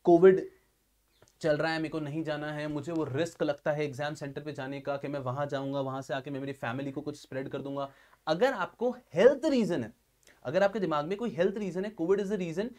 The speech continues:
कि इस कारण से मैं एग्जाम नहीं देना चाहता हूं, it is fine, very much fine with me। आप एग्जाम से ऑप्ट आउट करना चाहते हैं, ऑप्ट आउट कर सकते हैं,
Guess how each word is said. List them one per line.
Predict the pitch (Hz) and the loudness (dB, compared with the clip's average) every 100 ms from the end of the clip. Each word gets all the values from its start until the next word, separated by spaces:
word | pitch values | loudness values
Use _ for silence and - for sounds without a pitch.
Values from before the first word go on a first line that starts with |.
| _ - | _ -10
कि | |
इस | 214 233 262 | -6 -4 -4
कारण | 254 226 226 | -2 -2 -4
से | 233 | -6
मैं | 220 | -6
एग्जाम | 165 170 196 277 180 | -6 -6 -6 -8 -12
नहीं | 156 170 196 226 | -4 2 4 4
देना | 160 139 | 0 -2
चाहता | 123 107 104 | -6 -8 -10
हूं, | - _ - 131 | -12 _ -12 -4
it | |
is | 185 185 | -4 -4
fine, | - 113 107 _ _ _ _ 123 | -12 -14 -16 _ _ _ _ -4
very | 151 190 | -2 0
much | 208 | -2
fine | 202 190 | -4 -6
with | 190 233 | -6 -8
me। | 262 151 | -8 -10
आप | 143 | -10
एग्जाम | 135 160 165 | -8 -8 -6
से | 185 | -4
ऑप्ट | 143 180 | -2 -4
आउट | 180 | -6
करना | 170 | -6
चाहते | 165 151 | -6 -6
हैं, | 185 | -6
ऑप्ट | - | -4
आउट | 160 143 | -6 -6
कर | |
सकते | 113 113 | -12 -12
हैं, | 107 | -14